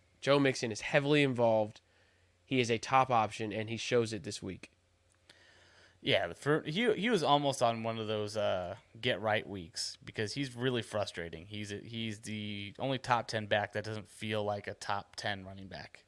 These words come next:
Speaker 2: at all.
Speaker 1: Yeah.
Speaker 2: Uh, my running back is Aaron Jones for this week as a big pick. Look, the Packers,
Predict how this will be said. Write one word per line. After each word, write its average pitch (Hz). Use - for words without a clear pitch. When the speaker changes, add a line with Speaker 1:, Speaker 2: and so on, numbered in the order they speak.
Speaker 2:
at -
all. -
Speaker 1:
Yeah. 104
Speaker 2:
Uh, 160
my 180
running 190
back 180
is 160
Aaron 170
Jones 151
for -
this 135
week 135
as 127
a 120
big 127
pick. 131
Look, 139
the 131
Packers, 143